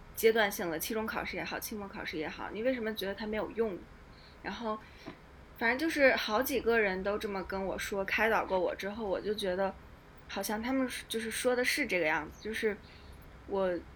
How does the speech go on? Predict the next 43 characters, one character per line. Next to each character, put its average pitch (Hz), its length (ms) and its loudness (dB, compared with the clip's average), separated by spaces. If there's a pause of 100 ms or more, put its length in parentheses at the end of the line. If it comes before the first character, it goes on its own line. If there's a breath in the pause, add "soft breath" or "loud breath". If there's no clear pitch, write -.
(520)
日 269 160 8
积 269 240 6
月 262 200 12
累， 127 220 2
每 175 200 0
天 226 280 0
一 240 80 0
点 175 240 0
一 190 60 -4
点 185 180 0
堆 208 200 2
积 220 160 0
起 - 180 -4
来 90 180 -2
的 185 80 2
成 175 320 -4
果 190 220 2
会 226 160 2
在 214 160 6
某 190 220 0
一 - 40 -4
个 - 140 0
时 180 160 0
间 180 180 0
展 - 220 4
现 180 180 -2
出 185 140 -8
来， - 120 -4
而 - 140 2
不 208 140 -2
是 214 100 0
说 214 200 2
我 185 100 4
必 - 160 -4
须 226 220 2
要 226 160 10
每 180 260 4
天 262 340 0
都 208 140 2
达 165 220 2
到 165 160 2
一 - 100 -4
个 - 220 -4